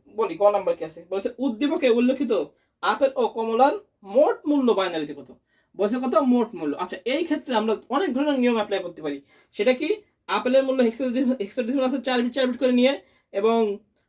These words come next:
আহ, আহ, কমলার মূল্য অক্টাল আছে তিন বিট করে নিয়ে বাইনারিটা যোগ করে দিলেও হবে। কিন্তু আমি এভাবে করাই না। আমি কিভাবে করাই?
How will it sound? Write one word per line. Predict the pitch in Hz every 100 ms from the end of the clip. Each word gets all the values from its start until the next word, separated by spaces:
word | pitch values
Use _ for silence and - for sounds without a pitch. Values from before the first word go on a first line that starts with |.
| -
আহ, |
আহ, | 180 180 175 - _ _ - 175 165
কমলার | 226 240 247
মূল্য | 254 247 254 262 254 _
অক্টাল | 208 226 -
আছে | 247 269
তিন | - 254
বিট | 240 -
করে | 262
নিয়ে | 254 285 427 _ _ -
বাইনারিটা | 202 208 220
যোগ | 220 208
করে | 208 190
দিলেও | 208 247
হবে। | - 143
কিন্তু | 180 196
আমি | 202 226
এভাবে | 220 233
করাই | 240 220
না। | 233 277 359 _ _
আমি | 160 226 277
কিভাবে | 285 294
করাই? | 277 247 285